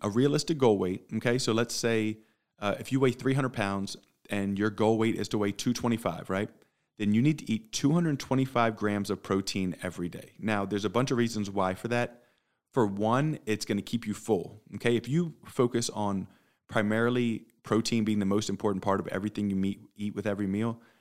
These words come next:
you're not gonna be as hungry because protein keeps you full. Protein makes you to where you're not starving. Um, it also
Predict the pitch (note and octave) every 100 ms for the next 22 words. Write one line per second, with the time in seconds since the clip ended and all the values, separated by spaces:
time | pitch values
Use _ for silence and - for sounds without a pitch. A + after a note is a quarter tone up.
0 | _ - G#2 G#2 G#2+ B2+ A2 G#2 - G#2
1 | G2 F#2 - F#2+ - G#2 G#2+ A2+ F#2+ -
2 | A2 - F#2 - F2 E2 - - G#2 -
3 | A#2 G2+ G2 - F#2+ F#2 F2 F2+ G#2+ -
4 | - F#2+ G2+ G2+ G2+ G2+ _ _ _ _
5 | _ G#2 F#2 F2 - _ _ _ A#2 -
6 | A2 - C#3 C#3+ D3+